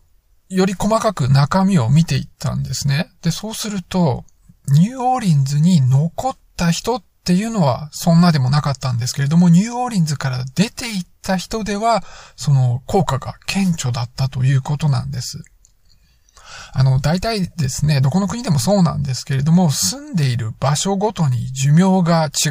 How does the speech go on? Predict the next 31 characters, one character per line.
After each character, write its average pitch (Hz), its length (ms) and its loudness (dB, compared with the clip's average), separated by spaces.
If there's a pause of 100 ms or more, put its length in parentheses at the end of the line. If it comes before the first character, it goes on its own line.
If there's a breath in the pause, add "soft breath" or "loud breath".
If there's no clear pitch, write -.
(160)
う 147 80 0
ん 120 80 0
で 107 100 -6
す。 123 300 -10 (560 loud breath)
ま 170 140 4
あ、 - 20 2
ア 160 40 4
メ 190 100 2
リ 214 60 -8
カ 226 120 -2
な 226 120 0
ん 185 60 -2
か 127 220 -2
そ 143 160 -4
の 151 240 0
効 185 240 0
果 120 140 -4
が 123 120 -8
結 160 280 -2
構 - 500 -8
大 165 160 2
き - 140 -6
く - 120 -12
っ - 40 -12 (240)
て、 185 220 0
ま 139 120 0
あ、 127 60 -2
年 147 300 -2
ご 214 140 0
と 151 140 -2
に 120 240 -4